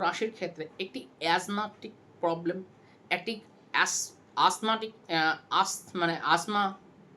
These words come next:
আস-, আহ, আহ, এগুলো প্রবলেম হতে পারে। লাংস ওরিয়েন্টেড কোনো রকমের পয়জনস হওয়া, তো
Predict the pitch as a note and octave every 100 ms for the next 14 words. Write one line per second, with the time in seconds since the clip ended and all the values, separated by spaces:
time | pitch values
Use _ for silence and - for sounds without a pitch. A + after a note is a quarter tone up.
0 | - - E3 F#3+ - E3+ D#3+ D3+ C#3+ -
1 | C#3 C3+ C3+ - E3+ G3+ F3+ F#3 F3+ F3+
2 | F3+ E3+ F#3 F#3 - - - - - -
3 | - - - - - - - - - -
4 | - - - - - - - - - -
5 | C#3+ D#3+ F#3 G3+ - - F#3 F#3+ F#3 F3
6 | F3 - - - - - - G#3 G#3+ G#3+
7 | G#3+ A3 G#3 - - - - D#3 E3 F3
8 | G#3 G#3 - - - - - E3 E3 E3
9 | - - - - - - - - - -
10 | - - - - -